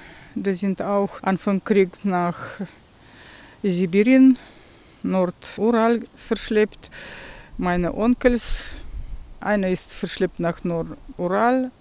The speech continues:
anderer wurde nach Chabarsk verschleppt und erschossen als Feind von Kommunisten. Na ja,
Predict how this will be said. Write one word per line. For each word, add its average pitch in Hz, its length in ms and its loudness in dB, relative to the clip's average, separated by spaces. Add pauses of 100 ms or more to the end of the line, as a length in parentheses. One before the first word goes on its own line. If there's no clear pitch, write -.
anderer 180 540 -2
wurde 180 400 -4
nach 170 340 -4 (140)
Chabarsk 180 520 0
verschleppt - 760 -2 (460)
und 170 380 -4 (140)
erschossen 190 720 -4
als 175 280 -8
Feind 170 320 -2
von 170 200 -6
Kommunisten. 175 760 -2 (1300)
Na 226 120 -2
ja, 208 300 -2